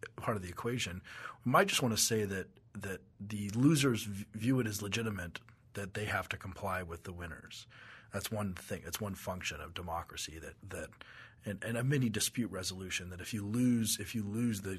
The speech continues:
game, if you lose a dispute, you abide by the results still. Um, and, and then if those who don't, most people voluntarily abi-, abide by the results of democracy. Um, and if you don't, though, there is a,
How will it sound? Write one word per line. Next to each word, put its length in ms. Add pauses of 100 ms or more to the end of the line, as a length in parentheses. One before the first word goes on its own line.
(160)
game, 340
if 140
you 80
lose 240
a 40
dispute, 500 (320)
you 180
abide 400
by 160
the 80
results 540
still. 520 (440)
Um, 380
and, 180 (100)
and 140
then 80
if 100 (200)
those 240
who 80
don't, 500
most 180
people 380
voluntarily 600
abi-, 360
abide 340
by 120
the 80
results 400
of 100
democracy. 680 (560)
Um, 360 (140)
and 100
if 160
you 60
don't, 340
though, 200
there 180
is 100
a, 100